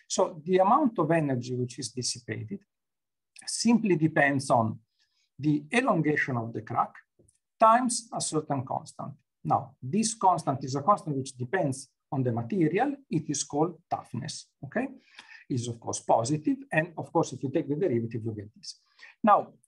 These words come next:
for elastic energy, I mean the following. So if you are given time and the length of the crack, then you can compute the equilibrium configuration, okay? You compute the equilibrium configuration, and then you compute the elastic energy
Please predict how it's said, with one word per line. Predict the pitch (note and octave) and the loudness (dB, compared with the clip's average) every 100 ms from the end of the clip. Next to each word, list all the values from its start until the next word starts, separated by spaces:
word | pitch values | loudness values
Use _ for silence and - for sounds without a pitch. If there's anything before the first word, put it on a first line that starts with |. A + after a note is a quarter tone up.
| _ _ | _ _
for | - G3 | 4 6
elastic | G3+ B3+ - G#3 G#3+ | 8 4 4 -2 2
energy, | A3+ A#3+ A3+ B3 B3 - _ - | 2 2 0 -4 -4 -10 _ -2
I | E3+ | 2
mean | F3+ F3 | 2 2
the | D3 | 2
following. | D3 B2 A#2 A2+ A#2+ | 2 0 2 0 -4
So | - - - _ _ _ | 2 2 2 _ _ _
if | - B3+ B3+ | 0 0 2
you | C#4 | 4
are | F#3+ D3+ | 6 4
given | E3+ F3+ C#3 B2+ | 0 -2 0 0
time | B2+ E3 C3 A#2+ A2+ A2 - _ _ - | 4 6 6 2 -2 -4 -8 _ _ -10
and | F3 D#3+ | -2 0
the | C#3+ | 0
length | C#3 F3 C#4 - | 2 2 0 -4
of | D#3 | -4
the | - | -4
crack, | - E3 C4 - - - | 0 2 2 -2 -18 -4
then | D3 A3 | 0 2
you | F3+ | 0
can | D#3+ G#3 A#3+ | 0 0 0
compute | G3+ E3 F#3 G3 | -2 -2 -2 -2
the | D#3+ | 2
equilibrium | D3+ D3+ D#3+ G#3+ A3 F#3+ | 0 0 0 0 -2 -2
configuration, | D#3+ D#3 D#3 C#3+ C#3 G#2+ G#2 A#2+ A#2 B2+ _ - | 0 0 0 2 2 0 -2 -2 -4 -6 _ -12
okay? | A#2+ E3+ B3+ - _ _ _ _ _ - - | -4 -2 -2 -6 _ _ _ _ _ -20 -6
You | C#3 | -2
compute | D3+ B2 F#3+ | -2 2 2
the | C#3+ | 2
equilibrium | B2 C#3 C3 B2+ | 0 0 0 -2
configuration, | B2 B2 A#3 C#4 C#4+ G3+ | -2 -2 -2 0 0 0
and | E3 D#3+ | 0 0
then | D#3+ | 2
you | D3 C#3+ | 2 2
compute | F3+ E3 C#4+ A#3 | -2 0 -2 0
the | F#3 | 2
elastic | D#3+ - F3+ - | 2 0 -6 -4
energy | E3 D#3+ E3 D#3 F3+ | -2 0 -2 -2 -2